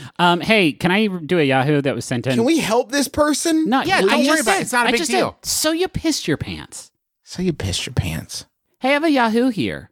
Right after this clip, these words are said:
Speaker 1: and this
Speaker 3: You
Speaker 1: one was sent in
Speaker 3: do?
Speaker 1: Okay.
Speaker 3: Oh my goodness.
Speaker 1: All right. This one was sent in by a bunch of people. It was sent in by Adrian Cowles first. Thank you, Adrian. It's Yahoo Answers user Ian, which is like Ian, but with an M, who asks,
Speaker 3: Or like Liam,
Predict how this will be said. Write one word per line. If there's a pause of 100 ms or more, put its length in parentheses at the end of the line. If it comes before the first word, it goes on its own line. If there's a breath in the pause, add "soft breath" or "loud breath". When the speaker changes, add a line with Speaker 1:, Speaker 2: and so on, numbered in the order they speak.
(160)
Speaker 1:
and
this
Speaker 3:
You
Speaker 1:
one
was
sent
in
Speaker 3:
do? (300)
Speaker 1:
Okay.
Speaker 3:
Oh
my
goodness.
Speaker 1:
All
right.
This
one
was
sent
in
by
a
bunch
of
people.
It
was
sent
in
by
Adrian
Cowles
first.
Thank
you,
Adrian.
It's
Yahoo
Answers
user (100)
Ian, (180)
which
is
like
Ian, (640)
but
with
an
M, (220)
who
asks, (280)
Speaker 3:
Or
like
Liam,